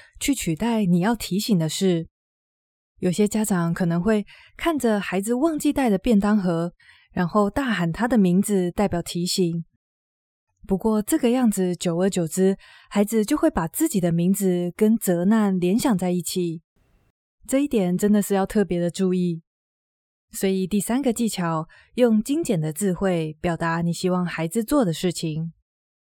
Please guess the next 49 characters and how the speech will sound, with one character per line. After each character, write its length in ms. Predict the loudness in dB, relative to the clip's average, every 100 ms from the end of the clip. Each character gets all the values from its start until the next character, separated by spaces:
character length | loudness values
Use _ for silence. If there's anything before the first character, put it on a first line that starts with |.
| _ _ _ _ _ _ _ _ _ _ -6
接 120 | -4
下 160 | -2 0
来 200 | 2 2
我 120 | 2 2
们 120 | 0
来 140 | 0
到 300 | 0 0 0
第 220 | 0 0
四 260 | 0 2 2
个 140 | 0
技 180 | -2 -2
巧， 400 | 0 -4 -4 -6 -12 _ _ _
说 320 | -12 -2 0 2
出 220 | 2 4
你 160 | 2
的 140 | 0 -4
感 220 | -4 -6
受。 440 | 0 2 2 -2 -10 _ _ _ _ _ _ -2
这 120 | 0
个 140 | 2 0
技 180 | 0
巧 320 | -2 -2 -4 0
跟 260 | 2 2
非 220 | 2 0
暴 200 | 0 0
力 120 | 0 0
沟 180 | 0
通 280 | 0 2 2
里 100 | 2
面 160 | 2 2
的 180 | 2 -2
其 200 | -4 -2
中 180 | 0
一 20 | 2
个 140 | 0
步 180 | 2 0
骤 360 | 2 0 0
是 180 | -2 -2
一 100 | 0
样 220 | 0 2
的， 320 | 2 0 -2 -6 _ _ _ _ _ _ _ 0
但 140 | 2
是 240 | 4 2 2
我 140 | 2
觉 160 | 0 0
得 260 | 0 0 -6 -20 -8
这 160 | 0 2
一 80 | 2
步 400 | 2 4 4